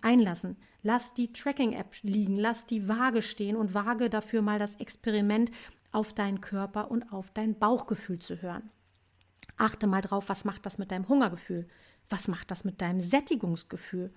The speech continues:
Und was macht das vor allen Dingen mit deinem Stresslevel? Was macht das auch mit deiner Energie?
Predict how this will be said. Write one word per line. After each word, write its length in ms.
Und 180
was 160
macht 240
das 140
vor 140
allen 80
Dingen 120
mit 160
deinem 180
Stresslevel? 960
Was 180
macht 220
das 180
auch 160
mit 180
deiner 340
Energie? 640